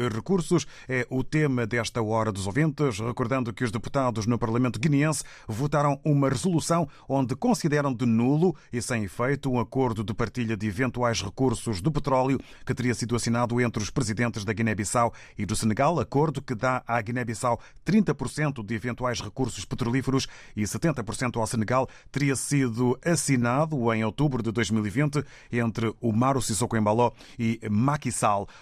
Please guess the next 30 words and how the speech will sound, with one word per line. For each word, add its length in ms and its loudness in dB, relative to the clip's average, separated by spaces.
Os 420 -2
deputados 600 -2
do 100 -2
Parlamento 400 0
guineense 460 0
disseram 380 2
que 340 0
decidiram 680 2
agir 440 2
em 160 0
defesa 480 0
dos 380 -2
superiores 400 0
interesses 380 -2
da 80 0
nação. 360 -2
Perguntamos 520 2
que 100 -8
comentários 580 2
faz 400 -2
a 40 -4
este 440 -4
acordo 420 0
e 40 2
também 380 0
à 200 -2
ação 420 0
dos 220 -2
deputados 380 -2
guineenses. 480 0